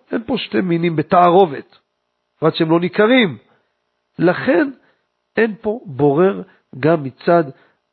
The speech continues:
הנקודה הזו שהבאתם, קל וחומר שפה בכלל כל מים באים ממכל אחר.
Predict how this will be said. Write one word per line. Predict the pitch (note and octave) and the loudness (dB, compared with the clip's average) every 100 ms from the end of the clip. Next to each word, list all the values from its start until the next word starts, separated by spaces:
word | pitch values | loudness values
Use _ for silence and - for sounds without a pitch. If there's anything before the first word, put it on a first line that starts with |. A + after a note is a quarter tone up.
| C3 | -4
הנקודה | C3+ C3+ - C3+ C3 - C3+ D3 | -2 -2 -6 -12 -12 -8 -2 0
הזו | C3 C#3+ C#3+ | 0 -2 -2
שהבאתם, | - - B2 F3 F3+ G3 E3 | -4 -8 -2 -2 -2 -4 -4
קל | D#3 D#3+ | -4 -4
וחומר | - C#4 E4 E4+ | 0 0 0 -6
שפה | - - | -8 -8
בכלל | E3+ C#3+ E3+ | -8 -4 -2
כל | D3+ - | -2 -4
מים | C#3+ D3+ C#3+ | -2 -2 -2
באים | C3+ C#3+ | -4 -6
ממכל | C3+ C3 - D3+ | -6 -8 -6 -4
אחר. | C3 G3+ | -2 0